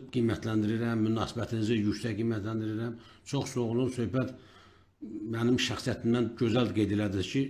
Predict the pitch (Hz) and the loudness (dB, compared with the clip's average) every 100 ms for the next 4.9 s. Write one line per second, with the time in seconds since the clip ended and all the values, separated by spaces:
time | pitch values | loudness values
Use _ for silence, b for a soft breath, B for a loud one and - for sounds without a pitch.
0 | - 123 92 107 117 120 139 131 123 120 | -2 -4 0 0 2 2 2 0 0 0
1 | 127 131 113 95 - - b b b b | 2 2 2 0 -6 -12 b b b b
2 | - 123 131 143 127 113 101 - 110 123 | -2 2 4 4 2 2 2 0 -2 0
3 | 135 135 131 - - 135 135 139 135 135 | 2 0 0 -6 -12 0 2 2 4 2
4 | 131 139 127 120 131 120 120 120 120 | 2 0 2 2 2 2 2 2 0